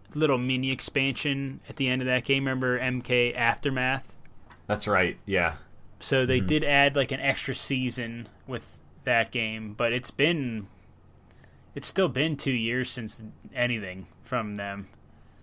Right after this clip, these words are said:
Speaker 1: And
Speaker 2: Right.
Speaker 1: I think I, I have seen some general disappointment from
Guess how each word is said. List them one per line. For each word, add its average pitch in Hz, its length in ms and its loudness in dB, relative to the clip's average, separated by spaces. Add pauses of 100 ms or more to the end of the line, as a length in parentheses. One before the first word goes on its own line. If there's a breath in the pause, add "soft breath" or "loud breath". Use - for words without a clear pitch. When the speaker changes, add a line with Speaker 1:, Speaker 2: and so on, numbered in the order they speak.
(720 soft breath)
Speaker 1:
And 113 600 -4 (380)
Speaker 2:
Right. 85 320 0 (420)
Speaker 1:
I 131 100 4
think - 360 -2 (160)
I, 131 140 -4 (100)
I 151 160 6
have 143 220 4
seen 185 400 0
some 135 380 -2
general 127 400 2
disappointment 117 760 -6
from 110 600 -4